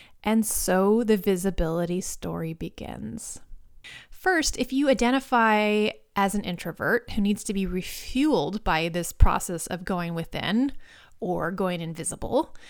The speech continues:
and you need periods of invisibility, just as the moon dances the sea to ebb and flow, and the seasons have their light to dark, to light again layers, we have times for visibility and off times.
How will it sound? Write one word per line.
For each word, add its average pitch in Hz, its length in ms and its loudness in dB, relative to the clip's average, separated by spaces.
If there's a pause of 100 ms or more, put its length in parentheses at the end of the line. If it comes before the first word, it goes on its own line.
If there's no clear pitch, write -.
(340)
and 254 120 6
you 262 80 8
need 262 240 2
periods 285 640 2
of 190 160 -4
invisibility, 170 920 -4 (640)
just 262 360 0
as 247 180 0
the 240 100 2
moon 208 400 2
dances 185 580 -4
the 190 100 -6
sea 190 540 -4
to - 240 -8
ebb 185 120 -6
and 190 140 -4
flow, 185 500 0 (420)
and 202 140 2
the 202 60 4
seasons 214 640 -2
have 190 220 -6
their 170 160 -6
light 170 400 -4
to - 120 -8
dark, 208 560 0 (140)
to 269 120 4
light 269 260 4
again 214 300 2
layers, 196 640 -2 (520)
we 233 120 0
have 233 240 2
times 240 500 2
for 233 120 -8
visibility 180 680 0
and 196 140 0
off 196 260 -2
times. - 600 -8